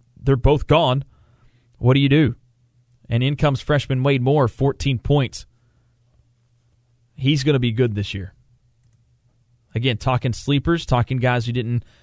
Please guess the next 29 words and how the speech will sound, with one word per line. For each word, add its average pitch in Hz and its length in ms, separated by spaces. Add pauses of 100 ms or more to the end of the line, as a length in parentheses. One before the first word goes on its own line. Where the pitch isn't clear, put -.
(100)
have 131 200
on 135 140
any 127 140
list 127 300
to 120 40
start 139 280
the 120 100
year, 135 240
he's 127 240
gonna 131 160
be 123 360
a 120 120
guy 113 320 (960)
that'll 120 300
awaken 117 500 (120)
a 120 80
lot 113 300
of 107 80
people 110 300
to 107 80
his 107 160
play. 90 360 (1000)
And 135 60
again, 120 180
fourteen 143 480
points 135 320
in 117 80
his 113 160
debut. 107 380